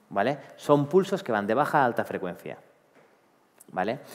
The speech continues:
Lo que pasa es que pueden concentrar la energía a más baja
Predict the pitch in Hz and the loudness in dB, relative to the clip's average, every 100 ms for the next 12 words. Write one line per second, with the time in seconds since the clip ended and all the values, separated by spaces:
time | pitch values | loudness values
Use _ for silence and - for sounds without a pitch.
0 | - - 107 117 127 139 175 139 151 160 | -16 -4 0 0 0 0 2 2 2 2
1 | 170 151 123 120 120 131 131 120 - 135 | 2 0 -2 -2 0 0 2 0 0 0
2 | 151 180 - - - _ - 107 104 123 | 2 0 -6 -20 -20 _ 0 2 4 2
3 | 139 139 147 170 - | 0 -2 -2 -2 -4